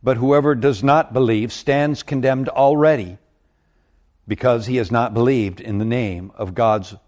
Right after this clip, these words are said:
one and only Son. This is the verdict. Light has come into the world, but men loved darkness instead of light, because their deeds were evil.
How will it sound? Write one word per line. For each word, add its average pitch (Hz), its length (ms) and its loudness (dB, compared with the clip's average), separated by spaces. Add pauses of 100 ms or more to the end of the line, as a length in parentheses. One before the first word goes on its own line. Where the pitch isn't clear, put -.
one 101 260 0
and 107 120 -2
only 101 240 -4
Son. 90 420 -8 (1200)
This 113 220 0
is 110 140 -4
the 143 100 0
verdict. 117 500 -2 (1300)
Light 175 380 4
has 190 200 -2
come 202 220 2
into 190 200 0
the 196 100 2
world, 117 480 2 (280)
but 160 180 2
men 165 340 2
loved 151 480 2
darkness 170 720 0 (520)
instead 135 460 -2
of 110 220 -4 (160)
light, 110 580 -2 (840)
because 113 420 0
their 127 180 0
deeds 110 420 -2
were 120 180 2
evil. 117 420 -4